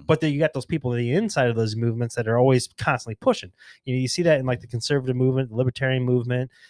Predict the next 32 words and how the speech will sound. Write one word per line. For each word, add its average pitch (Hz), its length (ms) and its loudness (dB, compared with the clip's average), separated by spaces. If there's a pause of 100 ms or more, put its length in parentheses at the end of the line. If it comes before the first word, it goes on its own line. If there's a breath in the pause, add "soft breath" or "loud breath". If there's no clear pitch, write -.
(160 soft breath)
even, 139 320 -2
you 127 100 0
know, 123 100 4
the, 120 240 2
their 123 240 0
liberal 123 300 6
movement, 123 300 4
progressive 120 360 0
movement. 123 300 0
There's 120 140 -2
always 165 340 2
people 135 420 -6
that 123 240 -2
wanna 127 400 -4
take 127 260 -12
something 117 260 -10
to 120 120 -14
the 107 80 -12
next 113 300 -6
extreme, 135 600 -2 (500 loud breath)
and, 123 400 2 (240)
and 120 440 0
they, 127 200 4 (160)
they 131 120 4
try 156 280 2
to 139 80 4
project 127 480 0
that, 120 320 0
that 127 240 -2 (180)
that's 147 240 0
the - 100 -4
whole, 131 680 8